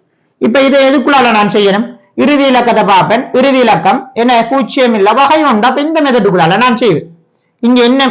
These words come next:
இதை பாவிக்கிறோம், இதையும் செய்வேன். எப்படி? ஆயிரத்தி தொள்ளாயிரத்தி தொண்ணூத்தி எட்டு, அதை என்ன செய்ய போறேன்? இரண்டா உடைச்சிட்டு இந்த எட்டை வெட்டி விட்டுருவேன். இப்ப இங்காலையும் ஒன்றை கூட்டுவேன்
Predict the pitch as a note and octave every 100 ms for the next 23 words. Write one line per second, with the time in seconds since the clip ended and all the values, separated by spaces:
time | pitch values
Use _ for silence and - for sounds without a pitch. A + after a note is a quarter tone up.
0 | - A3+ A#3 A#3+ G#3 G3+ D#4 D#4+ D#4+ E4+
1 | D4 G#3 D3 - _ _ _ - B3 B3
2 | B3+ B3+ B3+ B3+ B3 A#3 A3+ A#3 G#3 A3
3 | F#3+ D#3 G#3+ C#4 - A3 A#3+ A#3+ A#3 G3+
4 | A3 C4 - - - A3+ C4 A#3 G#3+ G#3+
5 | F3+ F3 F#3+ A3+ A#3 A3 A3+ A#3 A3+ A#3
6 | A3 A#3 G3+ E3 F#3+ C4 A3+ B3 C4 C4
7 | A#3+ G3+ G3+ G3+ F3 F3+ C#3+ F3+